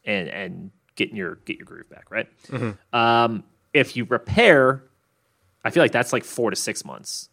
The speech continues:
Speaker 1: And again, I might be talking completely out of, uh, you know, whatever. Uh, so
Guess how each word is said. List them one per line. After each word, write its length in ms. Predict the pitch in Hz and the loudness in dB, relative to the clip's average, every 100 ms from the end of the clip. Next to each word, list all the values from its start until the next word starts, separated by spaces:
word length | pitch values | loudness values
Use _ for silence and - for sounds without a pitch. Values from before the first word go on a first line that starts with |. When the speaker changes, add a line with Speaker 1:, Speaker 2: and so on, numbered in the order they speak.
| _ | _
Speaker 1:
And 120 | 104 | -8
again, 340 | 98 120 87 98 _ _ _ | -4 -4 -6 -12 _ _ _
I 100 | 135 | -4
might 160 | 120 107 | -4 -8
be 100 | 87 | -12
talking 440 | - 92 - 85 | -8 -8 -8 -20
completely 600 | - 87 - 90 87 - _ | -18 -18 -14 -16 -16 -20 _
out 200 | - - | -20 -18
of, 200 | - - - | -18 -20 -20
uh, 220 | - - _ _ _ _ _ - | -18 -20 _ _ _ _ _ -20
you 80 | |
know, 80 | - - - | -18 -18 -16
whatever. 320 | - - - - - - - | -14 -14 -16 -20 -18 -20 -6
Uh, 300 | 131 117 104 - | 2 4 2 0
so 460 | - 143 123 117 | 2 6 6 6